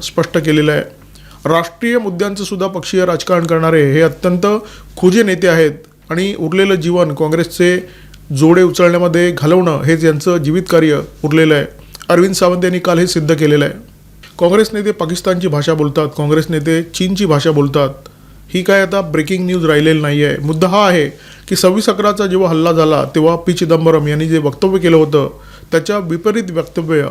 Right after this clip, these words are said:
आज ते करताना दिसत आहेत. चिदंबरम यांच्या विविध वक्तव्यांमध्ये एक धागा मात्र समान आहे आणि तो धागा आहे पाकिस्तानच्या हिताचा. जेव्हा सव्वीस अकराचा भारतावर हल्ला झाला तेव्हा केंद्रीय गृहमंत्री होते शिवराज पाटील.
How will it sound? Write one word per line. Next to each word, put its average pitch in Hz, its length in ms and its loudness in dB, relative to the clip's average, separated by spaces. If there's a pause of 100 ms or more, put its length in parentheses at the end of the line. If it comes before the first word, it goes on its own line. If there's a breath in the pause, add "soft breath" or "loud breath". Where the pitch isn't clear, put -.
(120)
आज 165 240 -2
ते 185 260 0
करताना 165 400 -2
दिसत 151 240 -4
आहेत. 156 140 2 (520 loud breath)
चिदंबरम 208 460 0
यांच्या 202 240 0
विविध 180 340 0
वक्तव्यांमध्ये 175 1040 2
एक 180 240 2
धागा 156 320 0
मात्र 156 400 0 (380 loud breath)
समान 180 340 0
आहे 160 240 2
आणि 156 140 -4 (100)
तो 175 100 2
धागा 160 260 0
आहे 160 200 2
पाकिस्तानच्या 156 600 -4
हिताचा. 151 400 0 (560 loud breath)
जेव्हा 180 180 2
सव्वीस 185 340 0
अकराचा 190 500 0 (220)
भारतावर 156 320 2
हल्ला 160 260 2
झाला 151 280 2 (520 loud breath)
तेव्हा 170 140 -6
केंद्रीय 170 320 0
गृहमंत्री 175 460 0
होते 170 220 0
शिवराज 165 340 0
पाटील. 151 400 0